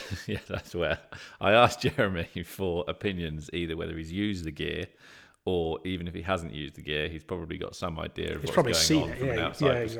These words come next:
Speaker 1: perspective, and I trust him to give us a honest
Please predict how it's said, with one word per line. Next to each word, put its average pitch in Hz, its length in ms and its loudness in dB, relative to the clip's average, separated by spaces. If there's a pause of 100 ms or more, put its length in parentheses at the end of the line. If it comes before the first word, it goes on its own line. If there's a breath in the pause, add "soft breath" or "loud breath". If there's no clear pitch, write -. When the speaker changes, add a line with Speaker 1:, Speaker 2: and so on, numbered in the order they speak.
Speaker 1:
perspective, 82 300 -6
and 78 80 -6
I 71 80 -6
trust - 380 -4
him 80 240 -6
to 87 100 -8
give 80 220 -4
us - 200 -8
a 80 240 -4 (1080 soft breath)
honest 87 560 -4